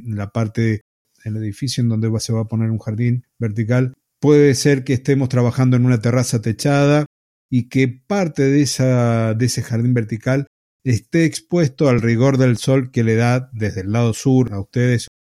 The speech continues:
y una franja de ese jardín vertical en donde el sol no le dé nunca de forma directa, con lo cual vamos a estar combinando dos tipos de plantas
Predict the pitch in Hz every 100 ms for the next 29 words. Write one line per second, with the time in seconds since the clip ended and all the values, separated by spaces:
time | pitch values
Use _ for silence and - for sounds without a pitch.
0 | - 135 196 196 175 - 190 196 170 151
1 | 147 147 143 127 120 143 139 120 117 113
2 | 139 147 _ _ 147 135 135 135 135 147
3 | 135 123 120 - 170 160 143 143 143 147
4 | 139 160 156 147 123 113 127 120 113 107
5 | 95 - 101 123 139 135 170 170 - _
6 | _ _ 113 160 165 139 131 151 151 123
7 | 131 127 143 143 123 117 120 180 190 -
8 | 175 139 110 110 139 156 160 160 185